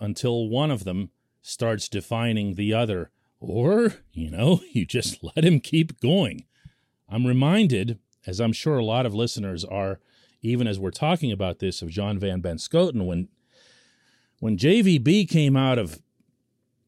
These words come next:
college, he was the N C A A's home run leader, and the Pirates were roundly mocked for insisting immediately that he had to be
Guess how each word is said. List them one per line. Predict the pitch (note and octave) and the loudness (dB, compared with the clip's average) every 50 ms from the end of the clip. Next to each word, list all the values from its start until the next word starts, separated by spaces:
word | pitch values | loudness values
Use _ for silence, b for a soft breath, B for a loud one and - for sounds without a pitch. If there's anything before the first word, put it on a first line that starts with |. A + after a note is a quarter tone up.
| _ _ _ - _ _ _ _ _ _ _ _ | _ _ _ -20 _ _ _ _ _ _ _ _
college, | - - C#3+ D3+ E3+ E3+ D#3 A2+ F#2 | -6 -2 0 2 4 2 2 0 0
he | - B2+ C3 | -2 -2 -2
was | A#2+ G#2+ F2 | -2 -2 -2
the | A2 A2 | -2 0
N | A2 B2 C#3 | 0 0 0
C | B2+ - D3 C3 B2 | 0 0 0 0 2
A | A#2+ | 2
A's | B2 B2 A#2+ A2+ - | 2 0 0 0 -2
home | B2 B2 A#2 A2 G#2 | -2 -2 -2 0 0
run | G2+ A#2+ D3 D3+ B2+ | 0 0 2 2 2
leader, | A2 A2 A2 G#2+ A#2+ B2+ | 2 0 0 0 0 -2
and | A#2 F#2+ | -2 -4
the | E2+ | -6
Pirates | - - - A#2+ B2 B2 A#2 G#2+ - | -6 -6 -4 -2 0 0 -2 -4 -6
were | - G2 F2+ | -8 -10 -8
roundly | E2+ F#2+ A#2 B2+ C3+ C#3 B2+ G#2 F#2+ G2 | -6 -4 -2 0 0 0 0 -2 -4 -6
mocked | F#2+ E2+ F#2+ B2+ D3+ D3+ C#3 A#2+ - - - - - _ _ _ _ _ _ _ _ _ _ _ _ _ _ | -6 -4 -2 -2 0 0 0 -2 -4 -8 -16 -20 -20 _ _ _ _ _ _ _ _ _ _ _ _ _ _
for | _ - A2+ G#2+ G#2+ G#2+ - - _ _ _ _ _ _ _ _ _ _ _ _ _ _ _ _ _ _ _ _ _ _ _ - - _ _ _ | _ -8 -6 -6 -6 -6 -10 -14 _ _ _ _ _ _ _ _ _ _ _ _ _ _ _ _ _ _ _ _ _ _ _ -20 -20 _ _ _
insisting | D3 C3+ B2 - - - - - - C4 C#4 - - - F#2 - - _ _ _ | 0 2 2 0 0 -2 -2 0 2 2 2 2 0 -2 -6 -10 -10 _ _ _
immediately | A2+ A#2 B2 B2+ B2+ C3 D3 F3 A3 B3+ B3+ G3+ D3 A2+ E2 C#2 D#2 D#2 C#2 C#2 | -2 0 2 2 4 4 4 4 4 4 4 2 2 0 -4 -8 -12 -14 -12 -10
that | - F2+ D#2 | -10 -8 -6
he | F#2+ A#2 A2 | -4 -4 -4
had | E2+ F#2+ F#2 F#2 F#2 | -4 -4 -6 -6 -6
to | G#2 | -8
be | F#2 F#2 F2 E2 F2 F2 | -8 -8 -8 -8 -8 -10